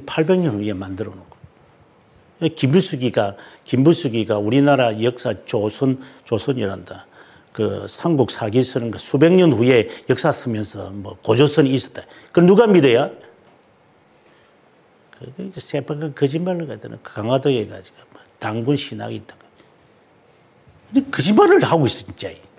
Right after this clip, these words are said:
사람들이. 그러니까 이것도 하나의 가상적인 거죠.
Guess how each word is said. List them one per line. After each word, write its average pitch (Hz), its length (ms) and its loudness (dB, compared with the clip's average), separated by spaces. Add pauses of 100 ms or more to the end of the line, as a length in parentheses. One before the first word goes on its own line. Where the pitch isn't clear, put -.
(500)
사람들이. - 460 -20 (2750)
그러니까 135 360 2 (180)
이것도 208 280 4
하나의 160 240 0
가상적인 160 680 2
거죠. 92 280 -10